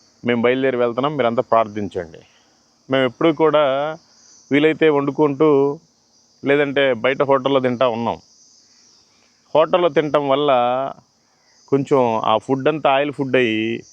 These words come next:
కొంచెం హెవీగా పర్సనాలిటీ తయారవుతుంది. కొంచెం తిన్నా కూడా ఎక్కువగా లావు అయిపోతున్నాం. కాబట్టి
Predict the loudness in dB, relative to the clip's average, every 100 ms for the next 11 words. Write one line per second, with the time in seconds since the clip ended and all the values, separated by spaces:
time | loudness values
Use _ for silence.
0 | _ _ _ _ -2 -2 0 0 0 -2
1 | -6 -12 _ _ _ _ _ -20 -20 -20
2 | _ -2 0 2 2 2 0 -2 -2 -2
3 | -4 -2 0 0 0 -4 -4 -8 -8 _
4 | _ -2 0 0 0 0 0 0 0 0
5 | 0 0 2 2 2 0 -2 -2 -4 -10
6 | -16 _ _ _ _ _ _ _ -4 -2
7 | -2 -2 -2